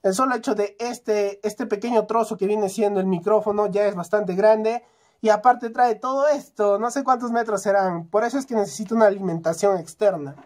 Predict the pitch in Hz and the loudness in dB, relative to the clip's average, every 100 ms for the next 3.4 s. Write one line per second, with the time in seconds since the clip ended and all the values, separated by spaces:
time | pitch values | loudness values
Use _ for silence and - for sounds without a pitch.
0 | - 214 247 226 _ 220 220 214 208 208 | -4 0 0 -2 _ 0 2 4 2 2
1 | 208 220 220 226 196 190 190 196 190 185 | 2 2 2 -2 -4 0 2 2 2 2
2 | 214 196 185 196 196 - 185 175 156 214 | 2 2 0 -2 -2 -2 0 0 2 4
3 | 226 220 247 285 | 6 6 6 0